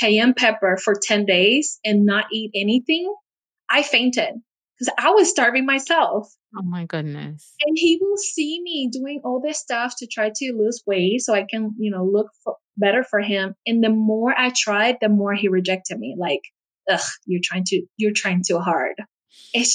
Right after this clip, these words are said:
Speaker 2: So
Speaker 1: it was horrible.
Speaker 2: So it was like in his head, he's already made up his mind. Like, it was done.
Speaker 1: Exactly.
Speaker 2: Yeah.
Speaker 1: But I wasn't willing to accept that. I was,
Speaker 2: Yeah. No.
Speaker 1: I wanted to mold myself to wha-, whatever he wanted me to be.
Speaker 2: Yes.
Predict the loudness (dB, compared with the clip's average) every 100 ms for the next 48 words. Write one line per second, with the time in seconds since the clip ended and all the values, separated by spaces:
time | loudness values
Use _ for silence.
0 | 2 2 4 4 2 -6 -14 -4 2 4
1 | 4 4 2 0 -6 -12 _ 2 4 4
2 | 4 4 4 4 2 2 2 2 0 0
3 | 0 -4 -2 0 0 -2 -2 -4 -6 -6
4 | -2 -4 -6 -14 -6 -6 -2 2 2 2
5 | -4 -4 -2 -2 -6 -14 -14 _ -2 2
6 | 4 4 2 0 -2 -2 -2 -2 -4 -2
7 | -4 -4 -8 -6 -4 -2 0 0 -2 -4
8 | -12 -2 -2 0 -2 -2 -4 -4 0 2
9 | 2 2 4 4 4 4 4 0 0 0
10 | 0 0 -2 -6 -4 -4 -4 -2 0 2
11 | 2 0 -2 -2 0 0 0 0 -4 -6
12 | -10 -8 -8 -8 -12